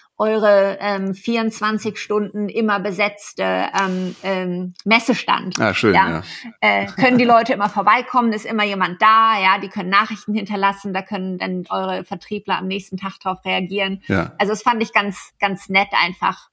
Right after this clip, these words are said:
Speaker 1: bildlich, mh, verpackt.
Speaker 2: Das stimmt. Und das kennt ja wiederum jeder dann. Von daher, äh, ist das Thema
Speaker 1: Genau.
Speaker 2: Messe aufzugreifen immer ein schöner Punkt. Plus, auch wenn es real,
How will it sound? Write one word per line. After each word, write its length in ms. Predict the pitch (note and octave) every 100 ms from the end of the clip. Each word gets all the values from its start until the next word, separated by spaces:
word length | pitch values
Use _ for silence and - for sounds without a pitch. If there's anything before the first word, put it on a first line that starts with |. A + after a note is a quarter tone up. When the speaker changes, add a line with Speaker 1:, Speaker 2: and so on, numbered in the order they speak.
| -
Speaker 1:
bildlich, 680 | G#3 G3 G3 F#3 F#3 - _ _ _ -
mh, 300 | F3+ E3+ F3+ _
verpackt. 480 | - - F#3+ - - _ -
Speaker 2:
Das 140 | F#2+
stimmt. 180 | - F2
Und 120 | F#2+
das 120 | F#2+
kennt 180 | - A2
ja 80 | F#2
wiederum 260 | F2+ D#2+ D#2+
jeder 240 | E2 D#2
dann. 260 | C#2+ D2 -
Von 140 | E2
daher, 340 | D2+ D#2+ D#2 - - - -
äh, 220 | D#2 D2+
ist 160 | E2+ F2+
das 80 |
Thema 220 | - - E2+
Speaker 1:
Genau. 100 | F#2
Speaker 2:
Messe 180 | F2
aufzugreifen 600 | - - - E2 D#2+ F2+
immer 200 | F#2 F2
ein 200 | D#2+ D#2
schöner 280 | - F#2 D#2
Punkt. 300 | - F#2+ G2
Plus, 340 | - C3 C3 -
auch 140 | G#2+
wenn 140 | A#2+
es 180 | C3+ C3 -
real, 320 | G#2 F#2+ -